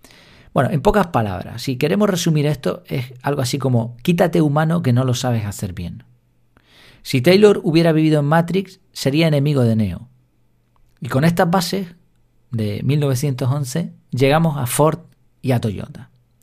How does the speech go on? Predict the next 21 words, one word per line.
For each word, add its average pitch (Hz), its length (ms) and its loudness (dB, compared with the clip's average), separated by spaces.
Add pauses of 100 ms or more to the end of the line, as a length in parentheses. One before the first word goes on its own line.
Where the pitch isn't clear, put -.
(720)
El 147 80 0
Fordismo, 165 800 2 (760)
mm, 120 480 0
viene 156 240 0
de 131 320 2
Henry 127 300 0
Ford, 156 320 2 (180)
claro. 156 300 -2 (260)
Este 147 260 -2
señor 143 520 -2 (180)
cambió 123 280 4
el 135 80 2
mundo 170 480 2 (920)
y 220 220 2
llevó 170 280 6
a 240 40 4
la 208 140 2
práctica 208 440 -2
las 156 160 0
ideas 170 320 2
taylorianas 165 800 2